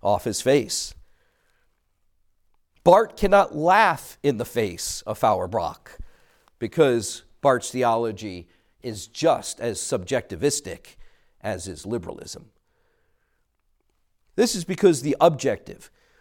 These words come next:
the real connection to history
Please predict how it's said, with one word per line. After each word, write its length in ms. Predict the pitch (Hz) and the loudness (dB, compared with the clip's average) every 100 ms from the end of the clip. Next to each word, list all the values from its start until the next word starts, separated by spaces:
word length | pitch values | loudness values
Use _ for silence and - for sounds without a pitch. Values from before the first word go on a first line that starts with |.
| _ | _
the 140 | 143 170 | -2 -2
real 440 | 147 214 262 254 | -2 -2 0 0
connection 720 | - - 170 175 - 165 143 | 0 0 4 2 0 -6 -6
to 140 | - 127 | -4 4
history 760 | 165 151 - 120 107 98 | 4 2 -4 -4 -4 -6